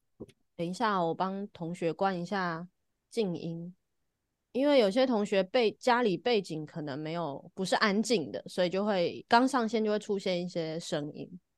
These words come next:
就不好意思啊，我先帮你们按一下静音。好，回到刚刚，就是我刚刚讲的，就是我们的共同的朋友，他的服饰店前-，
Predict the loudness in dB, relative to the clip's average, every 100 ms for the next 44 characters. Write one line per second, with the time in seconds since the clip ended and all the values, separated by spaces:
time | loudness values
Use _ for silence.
0 | _ _ _ -4 2 6 6 6 4 2
1 | 2 0 2 0 -2 -2 -2 -2 2 0
2 | 0 -4 -6 -10 _ _ _ -20 _ _
3 | _ _ -20 -20 _ _ _ _ _ _
4 | _ _ _ -20 -20 -18 6 8 10 10
5 | 8 10 10 8 4 6 8 8 6 6
6 | 4 2 0 0 2 2 2 2 2 2
7 | 2 6 6 6 4 4 2 0 0 -4
8 | 0 2 2 0 0 2 2 0 -2 -2
9 | 0 4 2 2 2 2 0